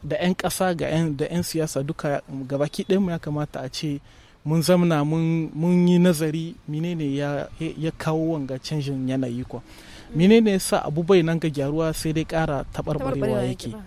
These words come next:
Speaker 1: Madalla. To, nan ne, nan ne za ni, me ake ci-, nan ne za ni gayin abun da ya sa kuwa. Daga cikin karatunmu, daga cikin aikin da muke gayi, mun karanci ko kuma mun gane abu da yawa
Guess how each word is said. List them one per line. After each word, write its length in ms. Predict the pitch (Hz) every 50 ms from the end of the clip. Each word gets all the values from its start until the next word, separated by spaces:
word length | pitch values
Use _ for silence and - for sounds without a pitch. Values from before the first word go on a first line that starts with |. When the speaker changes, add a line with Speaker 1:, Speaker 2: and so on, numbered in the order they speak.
| - 131
Speaker 1:
Madalla. 460 | 135 143 139 131 127 127 120 117 123 - - - - - - - - - -
To, 260 | 156 156 151 - - -
nan 340 | 143 151 165 180 185 196 190
ne, 380 | 180 165 156 147 143 139 139 - - - _ _ - _ -
nan 240 | 165 160 180 202 208
ne 100 | 202 180
za 240 | 160 160 170 170 170
ni, 340 | 165 160 156 151 143 139 135
me 300 | 135 135 135 143 147 156
ake 240 | 151 - - 151 -
ci-, 80 | - -
nan 200 | 165 185 214 226
ne 100 | 208 170
za 160 | 156 165 165
ni 120 | 170 160 143
gayin 500 | 139 165 180 190 175 151 139 123 120 123 113
abun 320 | 127 135 135 143 160 170 156
da 320 | 151 143 135 127 123 127
ya 160 | 131 131 143 147
sa 220 | - - 156 147
kuwa. 220 | - - 120 117 - - - - - - - - - - - -
Daga 240 | 143 147 147 170 175
cikin 240 | - - - 226 233
karatunmu, 540 | - - 165 151 147 - - 170 175 160 139
daga 160 | 139 135 143 143 -
cikin 240 | - - 175 175 - -
aikin 320 | 180 185 - - 156 147
da 380 | 139 139 135 131 131 131 127 127
muke 320 | 131 147 151 - - - 139 117
gayi, 240 | 127 127 131 139 - - - - - - - -
mun 140 | 156 170 170
karanci 600 | - 175 156 147 147 151 139 - - - 170 165 -
ko 120 | - 170
kuma 200 | - - 175 170
mun 220 | 160 160 165 175 170
gane 420 | 175 180 180 175 160 151 143 135 -
abu 220 | - 139 135 151 147
da 120 | 123 135 143
yawa 300 | 156 170 165 160 160